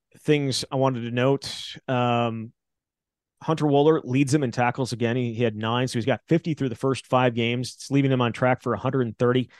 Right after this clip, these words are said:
I don't know if he gets to a hundred and thirty, but if he does, I mean, assuming they play in a bowl game, and assuming, I mean, I guess if they win, if they make the Big Ten championship game, it could be fourteen. Um, but that a hundred and thirty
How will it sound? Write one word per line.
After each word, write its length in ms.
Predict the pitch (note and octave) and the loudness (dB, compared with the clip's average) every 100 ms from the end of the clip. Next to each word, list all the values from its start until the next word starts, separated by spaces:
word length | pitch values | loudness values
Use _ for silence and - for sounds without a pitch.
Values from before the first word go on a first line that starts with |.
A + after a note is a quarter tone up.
| _ _ _ - | _ _ _ -2
I 40 | |
don't 80 | F3+ | 2
know 60 | F3+ | 4
if 60 | |
he 60 | C3+ | 4
gets 180 | D3+ - | 2 2
to 100 | D3+ | 2
a 40 | |
hundred 240 | D3 D3 | 2 0
and 80 | C3+ | 0
thirty, 220 | C#3+ D#3 | 0 2
but 140 | D3 B2 | 0 -4
if 60 | |
he 80 | A2 | -6
does, 760 | G2+ C#3+ D#3+ A2+ A#2 - - - _ | -2 4 6 4 2 -4 -12 -18 _
I 60 | C#3+ | 0
mean, 100 | D#3 | 2
assuming 440 | - D#3 - D#3+ | 0 -2 2 2
they 120 | C#3 A2 _ _ - | 0 -6 _ _ -4
play 160 | B2+ | -2
in 60 | A#2+ | 0
a 40 | |
bowl 180 | A2 A2 | 0 0
game, 300 | G2+ F#2+ A#2 - _ - | -2 -6 -8 -16 _ -4
and 120 | C3+ | -2
assuming, 340 | B2+ E3 D3+ | 2 2 2
I 80 | B2+ | 0
mean, 160 | C3+ C3+ | 0 0
I 80 | B2+ | 0
guess 200 | C3 B2+ | 0 -2
if 60 | |
they 80 | B2 | -4
win, 280 | B2 B2+ A#2+ | -2 -2 -4
if 80 | B2 | -4
they 80 | B2 | -2
make 180 | B2 | -2
the 60 | A#2+ | -2
Big 140 | A#2+ | -6
Ten 140 | A2+ A#2+ | -4 -4
championship 400 | B2 A#2+ A2+ A#2 | -2 -4 -4 -4
game, 160 | A#2+ A2+ | -4 -4
it 60 | |
could 80 | G#2+ | -6
be 80 | G#2+ | -8
fourteen. 520 | - A#2+ - G2 G#2 _ - - _ | -2 -2 -2 -4 -6 _ -20 -20 _
Um, 320 | B2+ A#2+ A2+ - - | 2 4 2 -2 -2
but 140 | C3 | 4
that 160 | C#3 D3 | 6 4
a 40 | |
hundred 260 | C3 E3 C3+ | 4 2 2
and 80 | A2+ | 2
thirty 280 | C#3 C3 | 2 2